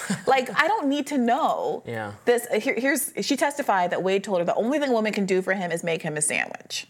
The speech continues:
Speaker 2: I don't wanna know that.
Speaker 1: Yeah.
Speaker 2: I don't need to know any of that. And what this has the effect of doing is, frankly, undermining her professional standing in the courtroom. Everybody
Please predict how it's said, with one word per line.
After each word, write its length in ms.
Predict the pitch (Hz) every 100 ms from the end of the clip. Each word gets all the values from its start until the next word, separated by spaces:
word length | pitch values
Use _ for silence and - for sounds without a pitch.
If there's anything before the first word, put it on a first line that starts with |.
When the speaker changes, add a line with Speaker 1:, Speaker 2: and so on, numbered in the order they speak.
| _ _ _ - _ - - - -
Speaker 2:
I 120 | 311
don't 260 | 359 359 294
wanna 300 | 233 226 214
know 220 | 180 156 113
that. 280 | - - - -
Speaker 1:
Yeah. 140 | 120 220
Speaker 2:
I 60 |
don't 360 | 247 269 254 -
need 340 | 214 233 262 262
to 80 | 247
know 200 | 247 240
any 320 | - 220 220
of 100 | 214
that. 340 | 214 208 196 - - - -
And 120 | 247
what 220 | 269 269
this 160 | 269 247
has 220 | 254 262
the 100 | 262
effect 300 | 247 220 214
of 140 | 196 202
doing 520 | 220 277 220 185 185 - - - -
is, 300 | 254 240 - -
frankly, 420 | 277 330 381 285 - -
undermining 560 | 240 302 277 214 202 196
her 100 | 190
professional 840 | 185 185 226 - 226 196 185 -
standing 800 | - - 226 233 285 226 170 180 - - - - _
in 140 | 262 254
the 80 |
courtroom. 520 | 220 - 339 226 175 - _ -
Everybody 640 | 294 302 - 269 254 247